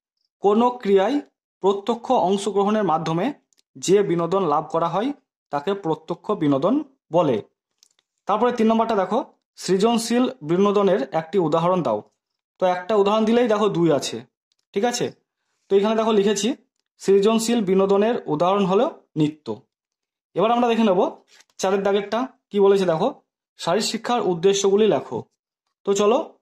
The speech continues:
শারীরশিক্ষার উদ্দেশ্যটা আমি তোমাদের বই থেকে দেখাচ্ছি। তো এইটা হচ্ছে তোমাদের বইয়ের দুই নম্বর পেজ। এই দুই নম্বর পেজে দেখো, এখানে লেখা আছে শারীরশিক্ষার উদ্দেশ্য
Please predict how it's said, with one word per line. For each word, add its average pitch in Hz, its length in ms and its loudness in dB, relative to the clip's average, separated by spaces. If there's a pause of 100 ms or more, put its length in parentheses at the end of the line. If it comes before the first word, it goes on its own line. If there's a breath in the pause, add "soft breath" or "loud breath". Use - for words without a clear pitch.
(100)
শারীরশিক্ষার 185 520 0
উদ্দেশ্যটা 170 440 -2
আমি 156 160 2 (300)
তোমাদের 151 300 0
বই 143 200 2
থেকে 160 200 -6
দেখাচ্ছি। 143 420 -4 (800)
তো 185 120 0
এইটা 196 260 4
হচ্ছে 226 200 0
তোমাদের 196 340 2
বইয়ের 190 260 2
দুই 185 140 4
নম্বর 190 340 2
পেজ। 208 200 2 (160)
এই 175 140 0
দুই 180 160 0
নম্বর 196 240 2
পেজে 190 200 2
দেখো, 180 180 0
এখানে 180 220 0
লেখা 165 220 0
আছে 240 140 -2 (560)
শারীরশিক্ষার 196 600 0
উদ্দেশ্য 170 360 0